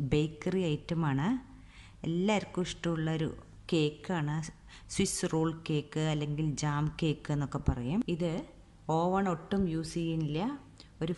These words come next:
frying പാനിൽ വെച്ചിട്ടാണ് ഉണ്ടാക്കാൻ പോണത്. ഇത് കുട്ടികൾക്ക് അത്ര ഇഷ്ടാവും. ഈ cake roll എങ്ങനെയാണ് ഉണ്ടാക്കാൻ പോണതെന്ന് നോക്കാം. അപ്പം ഇതിന് വേണ്ട ഇൻഗ്രീഡിയൻസ് പറയാം.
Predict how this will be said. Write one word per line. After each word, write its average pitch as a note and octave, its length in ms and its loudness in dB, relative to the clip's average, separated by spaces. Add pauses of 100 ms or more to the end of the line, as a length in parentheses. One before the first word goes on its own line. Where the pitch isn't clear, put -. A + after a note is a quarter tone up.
frying E3+ 460 2 (100)
പാനിൽ D3+ 400 4
വെച്ചിട്ടാണ് D3+ 520 -2 (400)
ഉണ്ടാക്കാൻ D3 500 0
പോണത്. C3+ 340 0 (760)
ഇത് D#3 80 -2 (120)
കുട്ടികൾക്ക് F3 640 -2 (100)
അത്ര F#3 420 -4
ഇഷ്ടാവും. D#3+ 500 0 (300)
ഈ F#3+ 40 2 (160)
cake F3+ 460 2
roll D#3+ 260 2 (300)
എങ്ങനെയാണ് E3 540 2 (420)
ഉണ്ടാക്കാൻ D#3 480 0
പോണതെന്ന് D3 500 0
നോക്കാം. A#2+ 240 -4 (960)
അപ്പം - 220 2
ഇതിന് G#3 320 6
വേണ്ട F3 180 4 (120)
ഇൻഗ്രീഡിയൻസ് D#3+ 760 4
പറയാം. A#2+ 340 -2